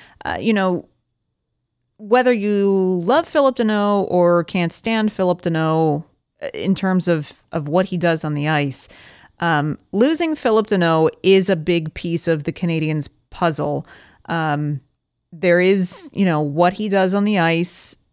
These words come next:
when he chooses <laughs> to do so. Uh, there's also the role that he plays in, in terms of just,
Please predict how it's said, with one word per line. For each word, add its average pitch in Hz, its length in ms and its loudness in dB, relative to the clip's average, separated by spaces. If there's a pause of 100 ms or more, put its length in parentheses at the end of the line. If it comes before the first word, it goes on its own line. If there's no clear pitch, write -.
(580)
when 151 260 -4
he 156 320 -2 (680)
chooses 175 460 0
<laughs> - 80 0
to 185 100 0
do 180 260 2
so. 165 460 0 (380)
Uh, 151 200 0
there's 185 240 2
also 320 300 2
the 311 120 2
role 190 280 4
that 170 140 0
he 196 140 -4
plays 180 440 2
in, 175 300 0
in 185 180 2
terms 190 400 0
of 165 180 0
just, - 420 -4